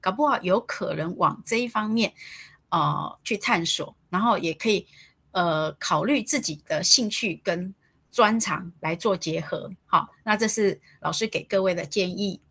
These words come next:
好，那各位的个人杂志的第三个单元是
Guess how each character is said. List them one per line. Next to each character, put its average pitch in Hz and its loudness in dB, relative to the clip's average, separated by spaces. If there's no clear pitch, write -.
好， 190 2
那 294 4
各 311 6
位 285 10
的 208 4
个 269 6
人 208 4
杂 185 2
志 208 -2
的 165 -2
第 226 -2
三 208 0
个 202 -2
单 180 0
元 170 -4
是 196 0